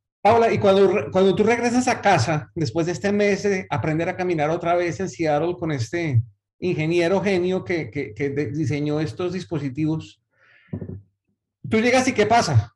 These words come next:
¿Qué dicen tus hijos? ¿Cómo, cómo es ese proceso como de, uy, de semejante sorpresa, algo que quizás no esperaban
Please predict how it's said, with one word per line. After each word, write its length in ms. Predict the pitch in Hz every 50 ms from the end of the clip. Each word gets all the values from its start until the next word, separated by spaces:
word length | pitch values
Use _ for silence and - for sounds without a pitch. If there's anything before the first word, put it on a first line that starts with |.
| _ _
¿Qué 80 | - 190
dicen 320 | 196 202 - 220 233 220
tus 200 | - 190 - -
hijos? 720 | 226 214 - - 214 208 202 190 202 - - - _ _ _ _ _ _ _ _ _ _ _ _ _
¿Cómo, 280 | - 185 190 - 175
cómo 220 | - 202 196 208 220
es 80 | 208
ese 160 | 240 226 247
proceso 560 | 240 226 196 175 - 202 196 - - 220 214 214
como 260 | 220 220 214 208 196
de, 400 | 185 175 156 131 127 120 117 - _ _ _ _
uy, 200 | - 220 175 - - - - - _ _ _ _ _ - _ - _ _ _
de 220 | 190 190 - -
semejante 960 | - - 208 202 190 170 160 185 196 208 202 190 - 226 233 247 269 - - _
sorpresa, 680 | - - 208 190 185 - 214 220 214 185 - 196 196
algo 240 | 185 180 208 214 -
que 80 | - 160
quizás 320 | 165 165 156 180 165 165
no 80 | 185 196
esperaban 760 | 185 - - 208 202 190 196 196 196 202 208 220 214 -